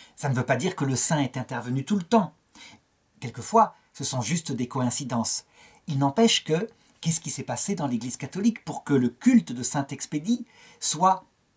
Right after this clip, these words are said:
persécuté, on peut le dire, à peu près depuis cinquante ans, persécuté au point que les gens, eh bien, n'osent plus en parler à leur prêtre,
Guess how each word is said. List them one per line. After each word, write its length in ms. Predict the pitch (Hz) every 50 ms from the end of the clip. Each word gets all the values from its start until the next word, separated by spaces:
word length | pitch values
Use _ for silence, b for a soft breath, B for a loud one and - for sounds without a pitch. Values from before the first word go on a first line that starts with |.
| _ _
persécuté, 680 | - 233 220 - - 220 - - 156 127 - 123 113 117 - -
on 80 | 165
peut 120 | - 208 202
le 40 |
dire, 320 | 143 117 135 151 165 - b b b b
à 100 | - -
peu 120 | - 147
près 200 | 143 - - 160
depuis 360 | 147 147 139 - - 147 143 143
cinquante 440 | - - 175 156 - 151 143 - -
ans, 160 | 110 - b b b b b -
persécuté 600 | - - - - 190 - 175 160 - 175 175 - -
au 80 | -
point 200 | - - 233 233
que 240 | 233 - 220 202 B B B B B B B -
les 120 | 180 185
gens, 400 | 143 123 139 143 180 220 285 b b b b b b
eh 60 | - 120
bien, 180 | 117 151 147
n'osent 200 | 151 160 151 -
plus 200 | - - 180 196
en 80 | 185 175
parler 340 | - 175 160 156 143 139 143
à 80 | 143
leur 180 | 143 139 - -
prêtre, 360 | - - 120 120 - -